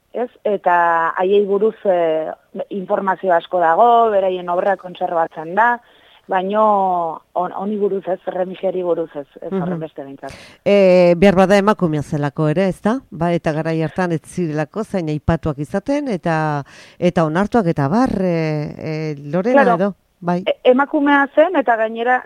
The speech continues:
Speaker 1: zirku artista, ez?
Speaker 2: Mhm.
Speaker 1: Zirkua beti izan da arterik, em, e, gutxienetarikoa, ez? Edo, bueno, pues, e, ez zela horren serio hartzen, ez? E, musika edo pintura izango balitz, ez?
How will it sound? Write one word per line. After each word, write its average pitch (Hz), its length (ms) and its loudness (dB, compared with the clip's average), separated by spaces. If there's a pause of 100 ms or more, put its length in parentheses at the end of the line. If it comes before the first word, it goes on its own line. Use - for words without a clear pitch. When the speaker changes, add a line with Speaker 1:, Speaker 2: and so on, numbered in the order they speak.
(140)
Speaker 1:
zirku 247 380 4
artista, 202 720 2
ez? 349 120 -6
Speaker 2:
Mhm. 196 220 -8
Speaker 1:
Zirkua 240 360 4
beti 240 260 0
izan 233 320 0
da 214 440 4
arterik, 220 540 -2
em, 220 680 6 (480)
e, - 120 2
gutxienetarikoa, 220 1160 2
ez? 277 120 -8
Edo, 214 460 4
bueno, 202 280 -2
pues, 185 240 -10
e, 185 380 2
ez 185 140 -8
zela 208 260 2
horren 202 360 -2
serio 208 300 -2
hartzen, 214 480 0
ez? 233 240 -2
E, 175 260 -4 (460)
musika 196 720 0
edo 185 140 2
pintura 202 480 0
izango 196 280 -2
balitz, 190 380 0
ez? 226 140 -4